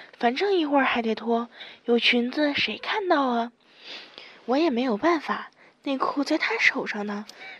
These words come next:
只好下车。上楼时我走在前面，后面老是有两只手在摸我的屁股，还撩起裙子啪啪地打我屁股。男人真是奇怪的动物啊。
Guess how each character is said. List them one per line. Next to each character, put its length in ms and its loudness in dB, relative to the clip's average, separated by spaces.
只 160 0
好 200 2
下 240 -2
车。 360 -4
上 240 -2
楼 160 2
时 300 2
我 140 -4
走 120 -6
在 140 0
前 340 -8
面， 240 -6
后 240 0
面 320 0
老 180 0
是 440 2
有 240 2
两 200 0
只 160 -2
手 300 0
在 160 2
摸 300 0
我 80 0
的 100 -2
屁 320 -6
股， 240 -2
还 140 -4
撩 220 6
起 160 -4
裙 320 -2
子 200 -4
啪 280 -2
啪 240 2
地 240 0
打 200 -6
我 160 -2
屁 280 -4
股。 240 -6
男 280 2
人 260 2
真 160 -2
是 140 -2
奇 260 -4
怪 200 -4
的 100 0
动 320 0
物 40 -2
啊。 260 -4